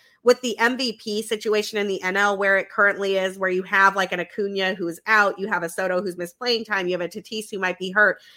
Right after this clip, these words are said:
Trea Turner is a sneaky candidate to be a potential N L M V P for that Dodgers team. And I, I love Trea Turner. I think he is an underrated, undervalued player. I want him on every team I have. I'm probably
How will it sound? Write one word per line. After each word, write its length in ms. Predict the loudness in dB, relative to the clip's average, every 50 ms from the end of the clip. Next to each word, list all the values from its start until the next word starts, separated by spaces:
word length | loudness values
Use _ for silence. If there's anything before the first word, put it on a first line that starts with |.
| -20 _ 4
Trea 180 | 6 6 6 6
Turner 260 | 4 4 4 4 2
is 100 | 2 0
a 60 | -2
sneaky 380 | -4 -4 -6 -6 -4 -6 -8 -4
candidate 480 | -4 -2 -2 0 0 0 0 -2 -2 -6
to 80 | -8
be 160 | -6 -2 0
a 80 | 0 0
potential 640 | -2 -2 -4 -4 -2 0 0 0 0 0 -2 -4 -6 _ _ _ _ _ _ 0
N 120 | 2 4 6
L 160 | 6 6 6
M 200 | 4 2 0 0
V 160 | 0 -2 -2
P 220 | -4 -4 -4 -4 0
for 120 | 0 0
that 220 | 2 2 0 0 0
Dodgers 460 | 2 2 2 2 0 -2 -2 -4 -6
team. 320 | -4 -4 -2 -2 -2 -2
And 340 | -4 -4 -4 -4 -6 -8 -10 _ _ 0
I, 180 | 0 0 0 2 2
I 120 | 2 4 4
love 260 | 4 2 0 0 0
Trea 180 | -4 -4 -4
Turner. 280 | -4 -4 -4 -4 -2 -2
I 60 | -4
think 220 | -2 -4 -6 -4 -2
he 140 | -2 -2
is 100 | -2 0
an 120 | -2 -4 -4 -2
underrated, 640 | -2 -2 2 2 2 2 4 2 2 2 0 0 -4 -2
undervalued 720 | -4 -2 0 2 2 2 4 4 2 2 2 0 -2 -4 -6 _ _ -2
player. 400 | 0 2 2 4 2 2 0 -4 -14 _ _ _ _ 0
I 80 | 0 4
want 240 | 6 6 6 6
him 160 | 4 0 2 4
on 180 | 2 2 2 2
every 300 | 0 2 2 2 0 0
team 240 | -2 -2 0 2 4
I 100 | 4 4
have. 380 | 4 6 8 8 10 8 8
I'm 140 | 4 2 0
probably 580 | 4 4 4 6 6 2 0 0 -2 -2 -4